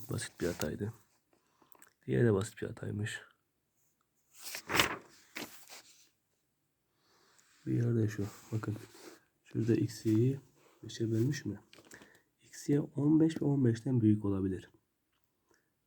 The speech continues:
Çünkü hep üç üç gelecek ya. On beş, on altı, on yedi yazmışım. On sekiz, on dokuz yazmamışım. Ne hikmetse. Herhalde demişim ki on sekiz üçe bölündüğünde altı gibi bir şey olacak. O yüzden yazmamışım. Bu da dikkat yani. On sekiz, on dokuz olacak.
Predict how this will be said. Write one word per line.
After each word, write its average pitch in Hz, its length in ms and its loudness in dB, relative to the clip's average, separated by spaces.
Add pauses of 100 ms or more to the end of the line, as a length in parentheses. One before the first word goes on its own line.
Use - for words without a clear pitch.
(140)
Çünkü 107 320 -8
hep 104 180 -8
üç 110 160 -8
üç 107 200 -4
gelecek 110 420 -2
ya. - 140 -20 (720)
On 127 180 2
beş, 120 140 2
on 123 100 0
altı, 117 220 2
on 131 200 0
yedi 127 160 2
yazmışım. 143 460 -6 (160)
On 127 100 4
sekiz, 127 380 0
on 131 160 4
dokuz 120 240 2
yazmamışım. 101 600 2 (520)
Ne 113 80 0
hikmetse. 107 640 0 (1000)
Herhalde 110 500 2
demişim 117 340 4
ki 101 240 -2
on 113 140 0
sekiz 117 500 -4 (360)
üçe 123 280 -2
bölündüğünde 110 420 4
altı 98 320 -4
gibi 110 180 4
bir 113 60 0
şey 117 140 -2
olacak. 127 280 -2
O 110 80 2
yüzden 107 180 2
yazmamışım. 107 680 -2 (760)
Bu - 60 -14
da 107 120 2
dikkat 101 480 -4
yani. 90 200 -8
On 107 200 0
sekiz, 110 200 2
on 110 120 6
dokuz 110 240 2
olacak. 113 520 0